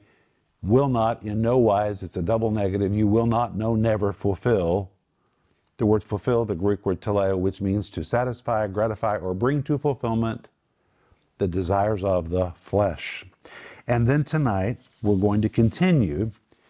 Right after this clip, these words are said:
in verse nineteen, where Paul says, "Okay, if you don't want to take the way of the Spirit, here's what the flesh has to offer you." Now, the works of the flesh are manifest, and we've seen that the word works is the Greek word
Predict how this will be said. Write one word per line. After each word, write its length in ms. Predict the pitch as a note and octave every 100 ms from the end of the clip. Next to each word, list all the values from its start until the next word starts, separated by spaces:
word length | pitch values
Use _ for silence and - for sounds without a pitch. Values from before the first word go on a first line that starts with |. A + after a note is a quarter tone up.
| _ _
in 200 | A#2+ A#2
verse 340 | F#2 F2 -
nineteen, 640 | G2+ F#2+ F#2+ E3+ F3+ G#2+ - _ _ _ _ _ _ _ _
where 140 | A#2+
Paul 260 | - D3+ C#3+
says, 220 | C#3+ C3
"Okay, 300 | F3 F#3 E3
if 100 | A#2+
you 100 | A2+
don't 140 | D#3+
want 120 | E3 D#3+
to 60 |
take 240 | D3+ D3+ -
the 80 |
way 160 | C3 A#2+
of 120 | B2+
the 60 | C3+
Spirit, 360 | - A2 A2+ -
here's 220 | A2+ G#2
what 140 | B2
the 80 | -
flesh 360 | - G2 G#2 -
has 260 | G2 F#2
to 140 | - F#2
offer 300 | F2+ - C#2
you." 220 | C2 - _ _ - _ _ _ - _ _
Now, 140 | C#3 B2+
the 120 | C3+
works 320 | D3+ D#3 -
of 100 | C#3
the 100 | C#3
flesh 380 | - A2 G#2+ -
are 280 | A2+ G2+ G#2 -
manifest, 720 | G2+ G2 F#2 F2 G2+ G#2 -
and 160 | A#2+ G#2+
we've 140 | A2
seen 240 | - D3+ D#3
that 100 | C#3+
the 80 |
word 280 | C3 A2 A2
works 600 | F2+ F2+ F#2+ - - - _ _ _ _ _ _ _
is 160 | A#2+ G2
the 100 | G2
Greek 260 | G#2 G#2
word 160 | G#2